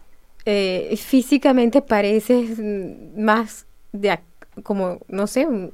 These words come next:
hasta, no s-, yo pensaba española, latina, ¿no?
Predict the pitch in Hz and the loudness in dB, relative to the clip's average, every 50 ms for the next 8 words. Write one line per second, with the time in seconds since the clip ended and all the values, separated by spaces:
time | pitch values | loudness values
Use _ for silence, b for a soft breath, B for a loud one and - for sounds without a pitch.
0 | - - 180 170 - 214 190 170 165 165 - - - 175 185 196 196 196 - - | -10 -10 -10 -6 -4 -4 -2 -2 -2 -6 -8 -12 -14 -10 -8 -8 -8 -8 -10 -16
1 | - - 214 208 - 214 208 208 - 226 214 - 240 226 233 240 233 - - 202 | -18 -20 -20 -6 -2 -2 -2 0 -2 -4 -2 -2 -2 0 0 -2 -4 -6 -6 -6
2 | 185 185 190 214 233 226 202 175 170 170 170 170 - 262 294 294 240 185 175 190 | -6 -4 -4 -4 -2 -2 -2 -2 0 -2 -2 0 0 0 0 2 0 -2 -2 -2
3 | 233 311 | -4 -4